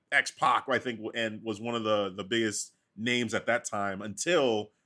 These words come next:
the merger between W C W and W W E. Then all of a sudden, you've got Kidman coming over, you got Rey Mysterio coming over, you got all these guys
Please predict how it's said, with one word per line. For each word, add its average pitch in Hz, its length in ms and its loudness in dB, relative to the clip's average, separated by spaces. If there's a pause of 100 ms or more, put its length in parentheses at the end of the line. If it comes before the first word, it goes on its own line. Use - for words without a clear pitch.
(100)
the 92 80 -12
merger 113 520 6
between 98 600 -4
W 85 120 -2
C - 140 -14
W 95 360 -4
and 90 100 -8
W 95 240 -4
W 92 140 -8
E. 87 40 -12
Then 104 140 -4
all 131 100 2
of 107 60 0
a 101 40 -6
sudden, 131 480 2 (280)
you've 110 120 -8
got 101 240 2
Kidman 139 340 2
coming 135 180 0
over, 127 200 2
you 123 80 0
got 110 120 4
Rey 104 100 0
Mysterio 131 420 -2
coming 127 160 -2
over, 117 280 0
you 110 60 2
got 107 100 4
all 135 100 4
these 139 140 2
guys 120 640 2